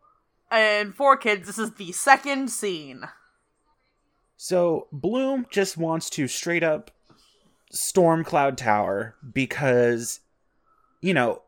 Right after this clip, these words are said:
Speaker 2: only an idiot would storm Cloud Tower, and Bloom points out that's exactly why they should do it. The Tricks would never suspect someone w-,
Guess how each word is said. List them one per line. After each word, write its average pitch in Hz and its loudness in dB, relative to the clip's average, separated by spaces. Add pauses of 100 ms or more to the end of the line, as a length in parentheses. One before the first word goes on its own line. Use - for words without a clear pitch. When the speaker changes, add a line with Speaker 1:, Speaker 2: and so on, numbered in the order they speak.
Speaker 2:
only 220 2
an 190 -2
idiot 151 2
would 110 -8
storm 110 -2
Cloud 104 -4
Tower, 104 -4
and 143 -6
Bloom 254 -2
points 180 -4
out 156 0
that's 165 -2
exactly 131 -4
why 120 0
they 98 -8
should - -4
do 87 -8
it. - -14 (400)
The 135 -4
Tricks - -2
would 151 2
never 135 2
suspect 117 -4
someone 107 -4 (100)
w-, 113 -18